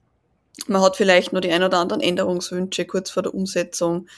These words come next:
Äh, man hat einen Betreiberwechsel im Hotelbereich sehr oft, der es dann vielleicht doch noch mal ein bisschen anders haben möchte, weil er andere Zimmergröße braucht.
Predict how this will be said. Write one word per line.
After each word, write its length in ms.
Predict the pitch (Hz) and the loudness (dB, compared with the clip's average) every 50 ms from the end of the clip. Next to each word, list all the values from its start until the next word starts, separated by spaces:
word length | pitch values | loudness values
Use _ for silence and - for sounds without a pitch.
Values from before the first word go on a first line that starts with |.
| - - - - - _ _ - | -20 -20 -20 -20 -20 _ _ -4
Äh, 160 | 185 180 180 | -2 0 2
man 160 | 190 196 196 | 2 2 4
hat 140 | 180 180 180 | 4 4 4
einen 100 | 190 190 | 2 2
Betreiberwechsel 800 | 202 190 190 - 160 165 180 190 185 180 175 175 - - 190 180 | 0 -2 0 2 4 6 6 6 4 4 2 0 -2 -2 -2 0
im 80 | 196 | 0
Hotelbereich 720 | 196 180 - 170 170 - - 180 175 160 165 - - - - | 0 0 0 0 0 0 0 0 2 2 2 2 0 -2 0
sehr 180 | - - - | 0 0 2
oft, 300 | - 170 180 - - - | 0 0 -2 -4 -4 -2
der 80 | 175 185 | -2 -2
es 80 | 185 | -2
dann 140 | - 175 185 | -2 -4 -4
vielleicht 360 | - 185 185 180 185 185 - | -2 0 2 2 2 2 0
doch 220 | 196 196 190 - - | -2 -2 0 0 -2
noch 80 | 196 | 0
mal 80 | 190 185 | 0 0
ein 60 | 190 | 0
bisschen 200 | 185 190 190 185 | -2 -4 -4 -4
anders 380 | - - 180 175 180 180 - - | -2 -2 0 0 -2 -2 0 0
haben 220 | 170 170 180 185 | 0 0 0 0
möchte, 340 | 175 170 175 - - 175 175 | 0 -2 -2 -2 -2 -2 0
weil 100 | 175 175 | 2 2
er 60 | 175 | 2
andere 240 | 170 170 175 180 185 | 0 0 -2 -4 -6
Zimmergröße 640 | - - 185 185 180 175 - 175 170 170 - - 196 | -4 -4 -2 -2 -2 -2 -4 -6 -6 -6 -6 -8 -8
braucht. 420 | - - 165 165 - - - - | -4 -2 -2 -2 -4 -6 -12 -20